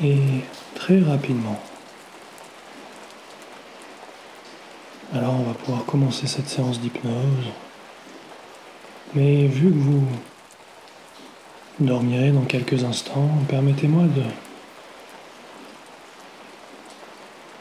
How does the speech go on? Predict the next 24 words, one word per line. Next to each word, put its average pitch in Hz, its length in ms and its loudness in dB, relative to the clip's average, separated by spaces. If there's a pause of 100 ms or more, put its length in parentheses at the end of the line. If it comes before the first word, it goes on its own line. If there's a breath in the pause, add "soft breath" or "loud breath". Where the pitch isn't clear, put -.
(1700)
vous 135 140 0
demander 127 580 2
de 135 100 0
faire 127 480 -2 (1120)
tout 226 180 4
ce - 140 -4
que - 100 -2
vous 139 280 2
avez 131 220 0
à 117 100 -4
faire - 260 -10 (120)
avant 123 260 0
de 120 80 2
vous 120 100 -4
coucher. - 340 -10 (3250)
Prenez 123 300 4
évidemment 117 360 2
le 113 60 -2
temps 139 220 4
de 131 80 4
vous 120 240 -4
brosser 120 400 -4
les 131 120 2
dents 147 420 4